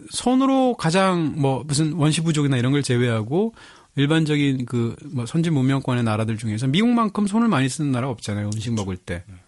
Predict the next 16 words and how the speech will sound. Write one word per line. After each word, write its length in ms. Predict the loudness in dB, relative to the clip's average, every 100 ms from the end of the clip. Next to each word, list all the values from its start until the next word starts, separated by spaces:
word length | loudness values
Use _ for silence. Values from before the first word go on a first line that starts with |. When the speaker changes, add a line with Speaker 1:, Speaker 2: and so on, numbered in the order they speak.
| _
Speaker 1:
손으로 260 | -2 2 2
굉장히 320 | 2 2 2
많이 220 | 2 0
집어먹고 580 | -2 -4 -4 -6 -6 -4
이제 240 | -4 -6 -8 -14 _ -6
실용주의적으로 720 | 0 2 2 2 2 2 2
사는 240 | 2 2
건데 400 | 0 0 0 -2 -6 -20 -2
뒤집어서 440 | 2 4 4 4
얘기하면 280 | 4 4 2
그게 200 | 2 2
굉장히 260 | 4 2 2
이상해 280 | 2 2 2
보이기도 420 | 2 0 -2 -2
해요. 140 | -2 0
Speaker 2:
그렇죠. 300 | -4 -6